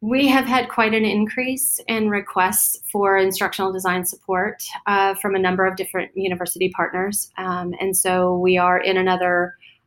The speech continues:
uh, phase of adding additional instructional designers to the team in order to provide that support, uh, to our institutional partners.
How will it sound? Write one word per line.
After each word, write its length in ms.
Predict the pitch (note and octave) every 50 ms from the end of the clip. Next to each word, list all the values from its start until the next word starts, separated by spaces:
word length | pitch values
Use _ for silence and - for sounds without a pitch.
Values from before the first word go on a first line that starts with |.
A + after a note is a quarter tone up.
| - -
uh, 100 | F#3 F#3 F#3 -
phase 320 | G#3+ G3+ F#3+ F#3 F#3 F#3
of 160 | F#3 F3+ F3 F3 -
adding 540 | - F3 F#3 F#3 G3 G3+ G#3 A#3 A#3+ A#3 A#3 - -
additional 380 | G#3+ G#3 G3+ - - G3+ G3
instructional 420 | G3 F#3+ - - F#3+ - - F#3+ F#3+
designers 380 | F3+ F#3 F#3+ F#3 F#3+ F#3 F#3
to 120 | - - F3+
the 80 | F#3
team 420 | F3+ - - G3+ F#3+ G3 G3 G3 G3
in 160 | - - G3
order 280 | F#3+ F#3 F#3 F#3 F#3 F#3 -
to 280 | - - F#3 F3+ F3+ F3+
provide 360 | - - F3 F3 F3 F3 F3 F3
that 180 | - - - -
support, 640 | - - - _ - F3+ F3 F3+ F3 - - - - - - -
uh, 200 | F3+ F3+ F3 F3 F3
to 280 | - G#3+ G#3+ G3+ F#3+ -
our 200 | - F#3 F3+ -
institutional 600 | F3+ F3+ - - - - F#3 F3+ - F#3 F3 -
partners. 480 | - F3 E3+ - - - - - - -